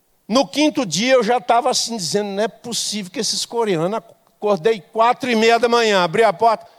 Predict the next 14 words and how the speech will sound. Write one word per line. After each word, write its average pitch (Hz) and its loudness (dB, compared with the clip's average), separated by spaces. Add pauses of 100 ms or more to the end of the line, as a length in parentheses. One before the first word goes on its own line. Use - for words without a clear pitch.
(180)
"Moxanin". 196 -2 (3750)
Eles 180 0
trabalharam 185 2
seis 180 0
meses, 143 0
os 139 -4
jovens 139 0
coreanos, 123 -2
seis 202 0
meses 185 0
eles 156 -2
trabalharam. 123 0 (1600)
E 143 -8
deram 156 0